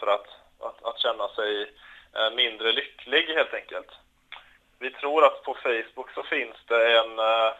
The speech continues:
en typ av illusion när alla andra lägger upp, eh, sina semesterbilder och, ja, bilder när man är glad, helt enkelt. Det blir en illusion av att alla andra verkar ha det så himla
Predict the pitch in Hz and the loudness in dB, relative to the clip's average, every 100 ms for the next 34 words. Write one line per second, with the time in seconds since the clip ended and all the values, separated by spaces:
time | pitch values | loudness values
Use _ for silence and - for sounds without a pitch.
0 | _ _ - 127 - 139 127 120 117 113 | _ _ -2 -2 0 -4 -4 4 10 10
1 | 113 113 127 135 - - 156 170 175 175 | 8 -4 -6 -6 -8 -10 -8 -8 -6 -6
2 | 170 - _ _ - 131 123 117 117 - | -8 -16 _ _ 0 8 10 10 6 -4
3 | _ _ _ _ - 135 123 135 113 117 | _ _ _ _ 4 8 8 8 4 2
4 | 123 123 120 151 - - 135 135 131 131 | 2 2 0 0 -4 2 6 8 8 6
5 | 131 - 139 120 120 117 - _ _ _ | 2 -4 -2 4 6 6 0 _ _ _
6 | _ _ - 147 151 - 120 113 110 110 | _ _ -6 0 0 0 -10 -4 -4 -4
7 | 107 110 107 110 107 110 - - - - | 2 4 4 2 0 -2 -6 -20 -20 -20
8 | - _ _ _ 160 147 - - 160 127 | -20 _ _ _ 8 8 8 4 4 4
9 | 120 117 123 123 - 127 196 170 - - | 0 2 0 -2 2 4 6 4 2 -4
10 | 123 - 104 - 104 110 - - _ _ | -6 -6 -10 -10 -12 -12 -18 -20 _ _
11 | 127 135 127 127 127 - 139 151 165 135 | -6 -2 0 -2 -8 -8 -6 -4 2 4
12 | 135 131 117 139 120 123 117 123 120 110 | 6 6 8 4 4 0 0 -2 -2 -2
13 | - 123 127 117 110 | -6 -18 -18 -8 -8